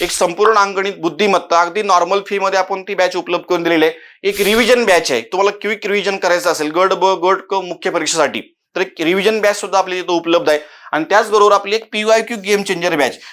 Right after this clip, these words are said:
म्हणजे दोन हजार नऊ पासून ते लक्षात ठेवायचं, दोन हजार आत्ता चोवीस पर्यंतचे सगळे पेपर त्याच्यामध्ये आपण कव्हर केलेले आहेत.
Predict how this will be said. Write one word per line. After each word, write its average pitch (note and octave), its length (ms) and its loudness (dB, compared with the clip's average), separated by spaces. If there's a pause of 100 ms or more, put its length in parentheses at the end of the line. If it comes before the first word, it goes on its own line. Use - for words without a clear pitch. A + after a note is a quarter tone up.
म्हणजे F3 300 -4
दोन A3 260 4
हजार G#3 220 2
नऊ G3+ 280 0
पासून E3+ 420 0
ते - 340 -4
लक्षात F3 220 0
ठेवायचं, F#3+ 400 -2
दोन F3+ 320 0
हजार F#3 240 2
आत्ता F#3+ 380 2
चोवीस G#3+ 500 0
पर्यंतचे G3 400 -4
सगळे A3 440 0
पेपर E3+ 320 0
त्याच्यामध्ये F#3 680 -2
आपण G3+ 160 -4
कव्हर D#3 220 4
केलेले B2 260 0
आहेत. F#2 120 -4